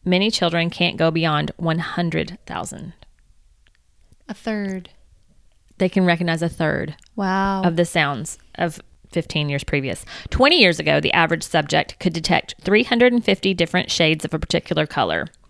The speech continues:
Speaker 1: Today, the number is one hundred and thirty.
Speaker 2: Does
Speaker 1: So
Speaker 2: that break
Speaker 1: it's
Speaker 2: your heart? It breaks my heart.
Speaker 1: It, it's, it freaks me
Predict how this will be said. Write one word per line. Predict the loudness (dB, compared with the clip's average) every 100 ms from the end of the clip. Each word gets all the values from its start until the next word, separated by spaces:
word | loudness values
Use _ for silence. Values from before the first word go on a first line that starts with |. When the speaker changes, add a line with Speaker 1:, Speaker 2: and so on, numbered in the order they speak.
| -18 -6
Speaker 1:
Today, | 2 4 4 2 0
the | 0
number | 2 2 0 2
is | 2 2 -2 -10 -20 _
one | 4 6 6
hundred | 4 6 6
and | 6
thirty. | 6 6 6 2 -4 -14 _ _ _ _ _ _ _ _ _ _ _ _ _ -20 _ _ _ -4
Speaker 2:
Does | 4
Speaker 1:
So | 6
Speaker 2:
that | 6
break | 2
Speaker 1:
it's | 4
Speaker 2:
your | 0
heart? | 4 4 4 0
It | -2
breaks | -2 0
my | 0
heart. | 0 -2 6
Speaker 1:
It, | 6 6 -2 -2
it's, | -2 -2 -12 -16 -4
it | -4 -4
freaks | 0 0 2
me | 0